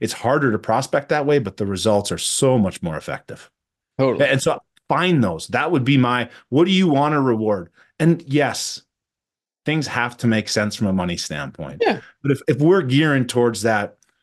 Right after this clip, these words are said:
Speaker 1: three hundred thousand or four hundred thousand, five hundred thousand dollar book at the end of three years,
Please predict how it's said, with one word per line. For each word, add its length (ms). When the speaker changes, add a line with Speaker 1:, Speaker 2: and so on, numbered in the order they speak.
Speaker 1:
three 240
hundred 280
thousand 520
or 60
four 260
hundred 260
thousand, 240
five 160
hundred 120
thousand 260
dollar 200
book 300
at 80
the 160
end 160
of 100
three 320
years, 600